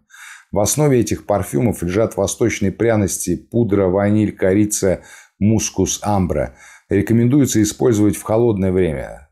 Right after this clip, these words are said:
года и как вечерний парфюм.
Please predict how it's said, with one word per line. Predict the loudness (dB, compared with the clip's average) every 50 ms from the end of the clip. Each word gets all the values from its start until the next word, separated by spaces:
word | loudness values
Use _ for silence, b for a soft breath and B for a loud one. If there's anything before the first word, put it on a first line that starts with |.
| _ _ _
года | -6 -2 0 0 0 0 0 -2
и | -2 -2 -2 0 0 0
как | 0 0 -2 -2 -2 -2
вечерний | -2 -4 -2 -2 -2 0 0 0 0
парфюм. | -2 -2 -2 -2 -2 -4 -6 -8 -8 -10 -14